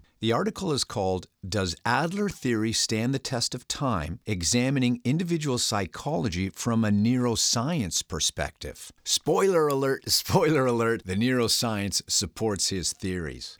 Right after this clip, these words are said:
Now, I can never do justice to the entire article, so I do encourage you to read it. But right off the top, they reference social interest. Studies found that individuals who engaged in prosocial behaviors had higher levels of endogenous oxytocin and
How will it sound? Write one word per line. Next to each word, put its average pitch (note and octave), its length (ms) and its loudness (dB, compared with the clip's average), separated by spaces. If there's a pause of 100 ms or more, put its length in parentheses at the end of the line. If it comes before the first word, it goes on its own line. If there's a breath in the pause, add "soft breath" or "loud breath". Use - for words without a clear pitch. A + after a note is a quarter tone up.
Now, F2+ 160 -2
I A2 160 0
can G#2+ 180 -2
never G2+ 260 -2
do F2+ 120 -4
justice F2 540 -4
to F2 140 -8
the D#2+ 120 -6
entire E2 420 -6
article, E2 400 -4
so E2 200 -6
I D#2+ 60 -4
do F#2 200 -4
encourage E2+ 420 -4
you D#2+ 100 -4
to D#2 40 -4
read E2+ 240 -4
it. D#2+ 160 -6
But G2 220 -4
right B2 240 0
off C3+ 180 -2
the G#2 120 -4
top, A2 340 -4
they G#2 120 -2
reference F#2+ 460 -2
social F#2+ 540 -2
interest. B2 680 -4
Studies A#2+ 480 -2
found A2 300 -2
that F2 100 0
individuals A2+ 600 0
who F#2+ 120 -2
engaged F#2+ 460 -2
in E2 140 -2
prosocial G#2 640 -4
behaviors F#2+ 520 -4
had E2 120 -4
higher F#2+ 380 -4
levels F#2 400 -4
of E2 260 -6
endogenous F#2 840 -2
oxytocin F#2+ 840 -2
and D#2+ 260 -6